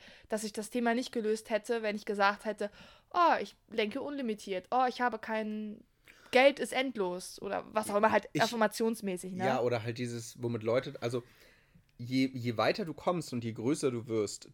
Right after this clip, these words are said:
Speaker 2: desto spannender werden ja die Bullshit-Stories und die Ausreden und desto
Speaker 1: Genau.
Speaker 2: besser wirst du auch da drin, weil du wirst dir ja ab einem bestimmten Punkt nicht mehr bewusst eine Bullshit-Story erzählen. Oder halt irgendwie sagen, „Ja, ich kann's nicht“, sondern dann geht's halt in so eine Richtung, so wie, wie, wie es jetzt halt auch bei Carmen war,
Speaker 1: Ja.
Speaker 2: ne?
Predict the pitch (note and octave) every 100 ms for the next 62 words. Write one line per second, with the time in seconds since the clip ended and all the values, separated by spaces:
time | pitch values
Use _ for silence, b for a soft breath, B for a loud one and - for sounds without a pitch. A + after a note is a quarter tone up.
0 | - A2+ - - B2+ A#2+ A2 A2 G#2 G2+
1 | - - - C#3 C3+ A2 G#2+ G#2+ G2+ G#2
2 | A2+ - A2 - G2+ G2+ G#2+ E2 G#2 -
3 | C#3 C3 G2+ F#2+ F#3 A2+ C3 A2+ A2+ A2+
4 | G#2 G#2+ G#2+ G#2+ A#2 A2 G#2 A2 A2 A2
5 | G#2 G2+ G2+ G#2 - A2+ - A2+ A2 A2
6 | G#2+ F#2+ G2 G#2 A2+ - - F#2 F#2+ -
7 | - - C#2+ E2+ - F2+ F2 - b b
8 | b B2+ A#2+ A#2+ A#2 A2+ G#2+ G#2 G2+ F#2+
9 | - B2+ C3+ C#3 A2 C3+ - B B B
10 | C3 C3 A#2+ B2 C#3+ C3+ C3+ C#3 B2 A#2+
11 | B2 B2 F3 - C3 B2 A#2+ A#2 A2+ A#2
12 | A2+ A#2+ A2 A2 G#2 G2+ - A#3+ A3+ A2+
13 | G#2+ E3+ B B G3 A#2 C#3+